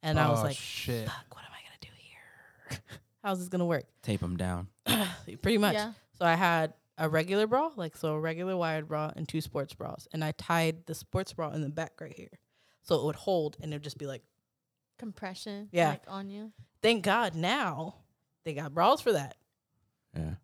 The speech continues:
Speaker 1: Thank you, Jesus.
Speaker 3: Looks like she's
Speaker 1: She
Speaker 3: fucking
Speaker 1: fit,
Speaker 3: putting on
Speaker 1: thank
Speaker 3: a
Speaker 1: you.
Speaker 3: gun.
Speaker 1: Yeah,
Speaker 3: look,
Speaker 1: it looks like
Speaker 3: gun
Speaker 1: I'm wearing.
Speaker 3: holster.
Speaker 1: It looks like I'm wearing a bulletproof vest.
Speaker 4: Really?
Speaker 1: I swear to
Speaker 3: Yeah.
Speaker 1: God.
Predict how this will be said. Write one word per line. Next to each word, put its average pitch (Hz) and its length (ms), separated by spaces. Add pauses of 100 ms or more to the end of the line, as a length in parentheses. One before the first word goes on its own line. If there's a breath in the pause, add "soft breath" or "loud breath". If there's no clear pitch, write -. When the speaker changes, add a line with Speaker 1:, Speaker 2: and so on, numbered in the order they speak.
(200)
Speaker 1:
Thank - 200
you, - 100
Jesus. - 720
Speaker 3:
Looks 104 160
like 113 120
she's - 140
Speaker 1:
She 233 100
Speaker 3:
fucking 220 180
Speaker 1:
fit, 254 100
Speaker 3:
putting 214 160
on 208 80
Speaker 1:
thank 175 200
Speaker 3:
a - 40
Speaker 1:
you. 156 80
Speaker 3:
gun. 101 240 (100)
Speaker 1:
Yeah, 165 260
Speaker 3:
look, 107 120
Speaker 1:
it 196 60
looks 208 200
like 240 140
Speaker 3:
gun 214 140
Speaker 1:
I'm 180 40
wearing. 185 180
Speaker 3:
holster. 107 280
Speaker 1:
It 180 80
looks 180 200
like 202 120
I'm 185 100
wearing 165 240
a 156 40
bulletproof 151 460
vest. - 300 (300)
Speaker 4:
Really? 214 280
Speaker 1:
I - 40
swear - 220
to 95 40
Speaker 3:
Yeah. - 40
Speaker 1:
God. - 220